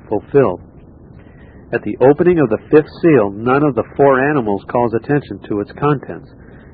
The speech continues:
This fact may indicate that no new development of providence is intended, but rather the effects of the preceding three, produced upon the church and saints of God,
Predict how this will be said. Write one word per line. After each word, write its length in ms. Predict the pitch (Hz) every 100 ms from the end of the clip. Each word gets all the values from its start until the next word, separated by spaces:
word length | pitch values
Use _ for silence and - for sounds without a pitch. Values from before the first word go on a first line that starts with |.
| -
This 240 | 110 143 -
fact 420 | - 175 120 -
may 220 | 117 120 139
indicate 480 | 151 - 113 98
that 160 | 95 90
no 320 | 113 127 151
new 160 | 160 160
development 720 | 151 135 156 120 95 110 101
of 160 | 107 -
providence 560 | 143 143 117 104 -
is 160 | 117 120
intended, 540 | 110 - 156 107 95
but 160 | 104 120
rather 240 | 127 127
the 240 | 107 107 104
effects 560 | - 175 170 107 - 107
of 80 | 107
the 160 | 107 -
preceding 500 | - - 160 117 113 -
three, 260 | 175 120 85 - - - - - -
produced 400 | 123 113 165 -
upon 300 | 131 131 123
the 100 | 110 -
church 240 | 131 127 -
and 80 | 101 -
saints 240 | 156 123 -
of 100 | 113
God, 320 | - 151 104